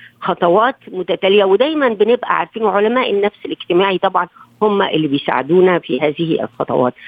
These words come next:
آه، طبيعي أول ما هو بيستمع وبيهديها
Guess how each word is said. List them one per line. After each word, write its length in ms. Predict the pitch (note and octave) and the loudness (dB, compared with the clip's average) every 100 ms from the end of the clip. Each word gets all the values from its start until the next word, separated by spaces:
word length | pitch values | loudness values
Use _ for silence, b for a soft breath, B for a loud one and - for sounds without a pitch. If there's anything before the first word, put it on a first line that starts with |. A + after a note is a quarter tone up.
| B B - | B B -4
آه، 280 | E3+ F3 E3 - - | 0 0 -2 -8 -4
طبيعي 400 | F3+ B3 B3+ A#3 | 0 0 2 0
أول 360 | A#3 A#3+ A3+ | 0 0 0
ما 100 | G3+ | 0
هو 320 | F#3+ B3 G#3 D3+ | 0 2 0 -2
بيستمع 580 | E3 D3+ _ G#3 B3 B3+ b b | -6 -8 _ -2 -2 -4 b b
وبيهديها 840 | F3 E3 D#3+ F3 C#3+ - G#3+ A3+ | -10 -6 -4 -2 -4 -2 0 0